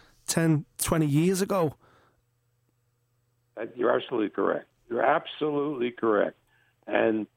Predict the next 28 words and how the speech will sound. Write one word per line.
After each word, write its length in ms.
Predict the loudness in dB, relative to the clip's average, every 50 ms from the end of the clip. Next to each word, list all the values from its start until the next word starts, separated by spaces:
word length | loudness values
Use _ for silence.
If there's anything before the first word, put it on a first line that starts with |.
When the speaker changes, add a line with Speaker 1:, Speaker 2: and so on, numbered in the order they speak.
| _ _
Speaker 2:
that, 220 | -2 -2 0 0 0
that's 300 | 2 2 2 2 2 0
a 100 | 0 2
really 400 | 2 0 0 0 0 0 -2 -4
good 200 | -2 -2 -4 -4 -2 -2
thought 280 | 0 0 0 -2 -2 -4
that 180 | -6 -6 -2 -2
you 80 | -2
had. 260 | 0 0 0 0 -2 -8 _
It 160 | -6 -6 -4 -2
really 340 | -2 0 0 2 2 2 2
hadn't 240 | 2 0 0 0 -2
occurred 440 | -2 0 2 2 2 2 0 -2 -6
to 60 | -8
me, 60 | -8 _ _ _ _ _ _ _ _ _ _ _ _ -4
because 420 | -2 -2 -2 0 0 0 0 0 -2 -2 0
now 440 | 2 4 4 4 4 4 2 0 -2 _ -20 _ _ -2
when 140 | -2 0 2
they 120 | 2 0
talk 380 | 0 0 0 2 2 2 2 -2
about 360 | -2 2 4 2 2 2 0
these 200 | -4 -6 -6 -6 -6 _
purses 480 | 2 4 4 2 0 -4 -6 -6 -6 -6 -8 -10 -4
for 140 | -2 -2 0
the 280 | 0 0 0 0 -2 -6 _ _ _ _ _
heavyweights, 720 | -2 -2 0 0 0 -2 -2 0 0 0 0 0 -2 -6 _ _ _ _ _ _ _ _ _ -2
uh, 180 | -2 -2 -2 -2 -6 -4 0
twenty-five, 720 | 2 2 2 2 0 0 0 4 4 4 4 4 2